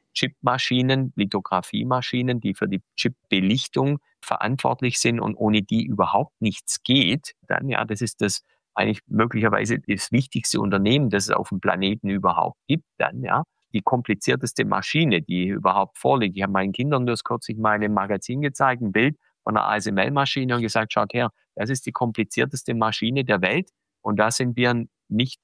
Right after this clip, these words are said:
wenig beteiligt an dieser Firma und haben daraus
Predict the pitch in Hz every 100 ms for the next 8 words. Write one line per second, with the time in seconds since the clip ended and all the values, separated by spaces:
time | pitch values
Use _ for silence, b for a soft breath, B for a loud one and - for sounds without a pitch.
0 | 104 98 127 120 - - 107 101 127 101
1 | - 92 95 92 - 101 98 92 90 92
2 | 98 95 101 104 104